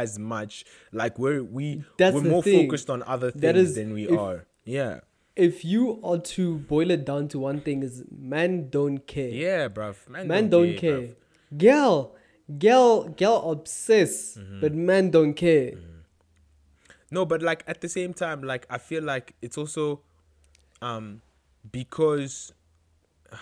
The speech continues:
Speaker 1: how do I put it? Yes, I, I feel like men have kind of used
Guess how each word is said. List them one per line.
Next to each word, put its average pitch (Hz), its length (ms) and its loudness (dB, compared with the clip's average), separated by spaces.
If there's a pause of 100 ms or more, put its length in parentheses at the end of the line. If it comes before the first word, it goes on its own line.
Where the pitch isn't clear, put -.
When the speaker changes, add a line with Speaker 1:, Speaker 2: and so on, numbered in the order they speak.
(220)
Speaker 1:
how 123 120 -12
do 120 80 -6
I - 20 -6
put 120 160 -10
it? 107 140 -10 (280)
Yes, 160 280 2
I, 143 180 0
I 139 60 -4
feel 165 220 -8
like 135 360 -6 (500)
men 127 400 -6
have 117 340 -8
kind 123 320 -6
of 110 200 -6
used 110 520 -8